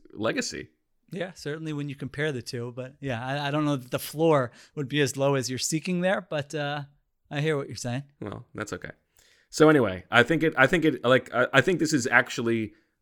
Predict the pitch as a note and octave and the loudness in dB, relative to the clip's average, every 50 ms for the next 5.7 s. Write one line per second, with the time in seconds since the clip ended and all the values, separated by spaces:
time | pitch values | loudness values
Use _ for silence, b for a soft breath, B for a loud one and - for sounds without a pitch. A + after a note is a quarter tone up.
0 | _ - G#2+ G#2+ G#2 G#2 G#2 G#2 - - G#2+ G#2+ A2 A2+ A#2 B2+ - - A2+ A2+ | _ -4 -2 0 2 0 0 -2 -4 -4 -2 2 6 8 8 8 6 2 -2 -6
1 | G#2+ G#2 G2+ A#2 A#2 A2+ A2+ G#2 G2+ G2 G2+ - - - A#2+ - - G#2+ A#2 A#2 | -6 -6 -2 0 0 2 0 0 -4 -8 -14 -12 -8 -8 -8 -6 -2 0 0 0
2 | G#2+ - G#2+ G2 - G#2 F#2 G2+ G2+ F#2+ G#2+ G2+ - - G#2 - - G#2 G#2 G2+ | 0 -2 -6 -10 -10 -8 -6 -6 -6 -6 -6 -8 -8 -10 -10 -6 -4 -4 -4 -4
3 | F#2+ - - - G2 - - A2 G#2+ G#2 G2+ G2 G2 G2+ - G#2 G2 F#2+ F#2+ - | -6 -10 -14 -14 -12 -8 -6 -4 -4 -4 -2 -2 -4 -4 -4 -6 -8 -8 -8 -10
4 | G2 F#2 - G2 G2+ - F#2+ F#2 F#2 - - G2 F#2 F#2 F#2 - - - _ - | -10 -8 -6 -8 -6 -6 -6 -8 -8 -8 -8 -8 -8 -8 -10 -12 -16 -18 _ -12
5 | - F#2 F#2 F#2 F#2 F#2 - G2+ G2 F#2 - _ _ | -10 -8 -6 -6 -8 -4 -4 -4 -4 -6 -8 _ _